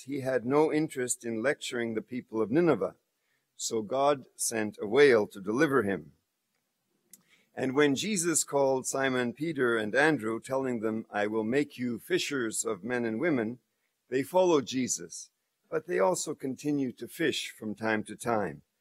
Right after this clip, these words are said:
And really, their vocation was distinguished by being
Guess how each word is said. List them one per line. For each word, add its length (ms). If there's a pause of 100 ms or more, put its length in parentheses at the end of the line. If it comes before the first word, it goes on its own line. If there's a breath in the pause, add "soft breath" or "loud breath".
(320)
And 200
really, 500
their 300
vocation 840 (300)
was 180
distinguished 800
by 200
being 540